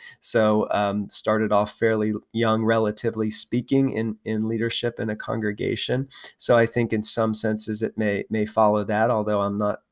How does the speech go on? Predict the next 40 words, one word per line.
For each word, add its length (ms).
uh, 320
not 300
as 280
young, 560
you 120
know, 180
as 180
I 100
was, 500
uh, 280
at 200
that 240
time. 240
That 100
was 120
about 220
fifteen 380
years 220
ago. 280
So, 360
um, 460
so 460
I 160
think 360
that, 440
uh, 240
we 120
have 220
a, 220
a 80
good, 580
uh, 540
a 120
good, 380
uh, 200
mix 380
within 280
our, 380
our 140
community. 800